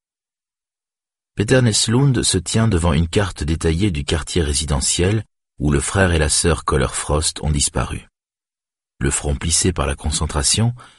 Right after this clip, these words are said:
il épingle des photographies datant de l'instruction de l'époque. Magdalena salue brièvement tout le monde, lance son sac sur une chaise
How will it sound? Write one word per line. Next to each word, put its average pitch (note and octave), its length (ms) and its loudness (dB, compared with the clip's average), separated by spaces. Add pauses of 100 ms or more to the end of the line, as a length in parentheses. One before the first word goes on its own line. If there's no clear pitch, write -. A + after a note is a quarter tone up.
(160)
il F#2+ 180 4
épingle A#2 420 4
des E2+ 120 2
photographies E2+ 680 0
datant F2+ 340 0
de D#2+ 100 0
l'instruction D#2+ 600 0
de E2 80 0
l'époque. - 560 -4 (1040)
Magdalena F2+ 500 4
salue D2 280 0
brièvement D2 480 0
tout - 100 -6
le C2 60 0
monde, D#2 320 0 (500)
lance F#2 340 4
son - 200 0
sac D#2 320 0
sur - 160 -4
une C#2 120 -2
chaise F#2+ 460 0